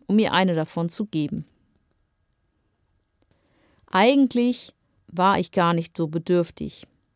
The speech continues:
denn mein Vater hatte ja Schweine, Enten und Hühner im Garten. Wir kamen jedenfalls aus verschiedenen sozialen Schichten.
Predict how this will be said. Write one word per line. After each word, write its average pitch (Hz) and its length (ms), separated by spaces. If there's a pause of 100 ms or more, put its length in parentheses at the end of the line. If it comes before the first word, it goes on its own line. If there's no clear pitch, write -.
(140)
denn 180 120
mein 170 160
Vater 180 560
hatte 254 220
ja 165 160
Schweine, 190 640 (240)
Enten 196 480
und 190 220
Hühner 208 320
im 147 100
Garten. 147 460 (2000)
Wir 208 140
kamen 269 340
jedenfalls 220 720
aus 190 160
verschiedenen 185 720
sozialen 196 480
Schichten. - 560